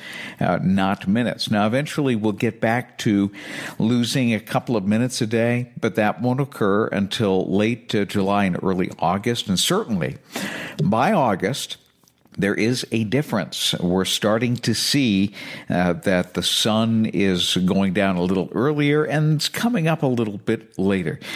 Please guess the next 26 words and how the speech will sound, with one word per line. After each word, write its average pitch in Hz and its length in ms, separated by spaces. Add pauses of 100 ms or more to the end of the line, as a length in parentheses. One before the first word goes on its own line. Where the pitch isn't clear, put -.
(220)
And 104 120
certainly 101 320
by 95 160
September 92 520
and 87 80
October, 90 580
those 85 400
differences 90 680 (120)
are 80 160
very, 85 320
very 82 760
dramatic. 73 760 (720)
Uh, 87 240
and 117 160
so 147 180
happy 175 320
summer. 156 640
And 123 300
I 131 100
say 160 320
that 127 260
tongue 156 220
in 113 100
cheek 143 300
because 110 380
really, 131 400